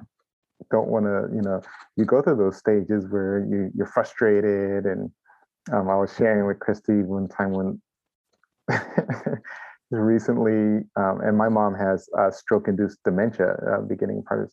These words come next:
dementia. And I was like, "Okay, Mom, you need to brush your teeth." And she was like, "No." And, like, looked me in the eye and was like, "No, I'm not brushing my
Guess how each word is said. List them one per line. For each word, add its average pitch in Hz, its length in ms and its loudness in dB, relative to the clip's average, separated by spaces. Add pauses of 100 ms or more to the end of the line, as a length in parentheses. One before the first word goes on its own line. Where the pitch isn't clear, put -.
(100)
dementia. 95 580 -4 (960)
And 98 220 -4
I - 20 -6
was 104 80 -8
like, 104 140 -2
"Okay, 113 160 -4
Mom, 131 360 0
you 135 80 2
need 127 120 0
to 127 60 -6
brush 131 260 0
your 120 100 0
teeth." 131 300 -2
And 117 240 -4
she 123 80 -2
was 120 140 -2
like, - 240 -2 (100)
"No." - 240 0 (160)
And, 120 100 0
like, 104 180 2
looked 139 200 4
me 143 140 4
in 120 80 4
the 113 140 4
eye 120 240 4
and 107 160 2
was 101 200 0
like, 92 220 0
"No, 92 460 0
I'm 110 140 -2
not 104 180 -2
brushing 104 300 -2
my - 100 -6